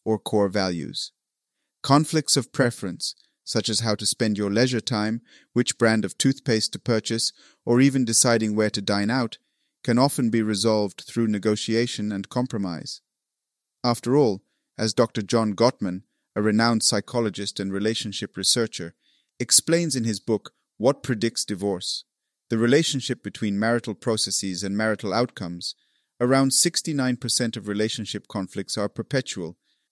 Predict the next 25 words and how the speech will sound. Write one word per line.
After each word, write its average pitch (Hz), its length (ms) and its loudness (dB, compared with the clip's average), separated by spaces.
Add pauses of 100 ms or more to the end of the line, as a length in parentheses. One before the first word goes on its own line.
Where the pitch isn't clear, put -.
meaning 120 340 2
they 117 160 0
are 117 100 0
rooted 123 380 -2
in 107 160 -2
fundamental 113 720 -4
differences 104 680 -8
in 98 180 -8
personality 104 840 -6
or 98 160 -6
lifestyle 98 560 -6
needs. 95 420 -8 (600)
You'll 113 140 0
never 120 240 2
solve 120 400 0
them, 95 240 -6 (440)
but 104 200 -6
you 113 80 0
need 117 200 0
to 123 80 -6
learn 107 280 -2
to 107 100 -8
live 104 240 -4
with 101 160 -8
them. 95 240 -12